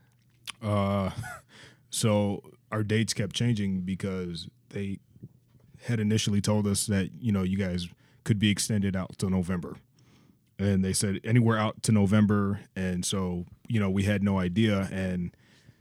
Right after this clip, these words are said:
you know, um, it was like, "All right, well, anywhere from here to November."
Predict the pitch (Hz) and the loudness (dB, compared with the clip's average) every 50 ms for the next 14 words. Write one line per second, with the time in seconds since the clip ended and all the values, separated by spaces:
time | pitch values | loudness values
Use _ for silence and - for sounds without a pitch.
0 | _ _ - - 107 104 95 87 78 - - - _ _ _ _ _ - - 95 | _ _ -4 -2 0 0 0 -2 -4 -8 -12 -20 _ _ _ _ _ -8 -4 -2
1 | 95 92 90 87 85 73 - - - - - - - _ _ _ _ _ _ _ | 0 0 0 -2 -4 -6 -8 -12 -14 -16 -18 -20 -20 _ _ _ _ _ _ _
2 | - - 92 87 87 85 82 90 - 123 120 120 107 98 107 107 104 98 92 82 | -8 -6 -4 -4 -4 -4 -4 -4 0 2 4 4 4 2 2 2 2 2 0 -2
3 | - - _ _ _ - 113 120 123 113 113 110 107 101 90 - - - 117 123 | -6 -12 _ _ _ 2 4 6 6 8 6 6 4 4 2 0 2 4 4 6
4 | 127 120 113 110 107 101 101 - - - - 123 135 139 135 135 135 127 123 120 | 6 6 6 4 4 2 0 -6 -8 0 4 6 8 8 8 8 8 6 4 4
5 | - 120 113 117 117 113 110 131 143 151 165 170 180 165 | 4 4 6 8 6 6 6 4 2 2 2 0 0 -2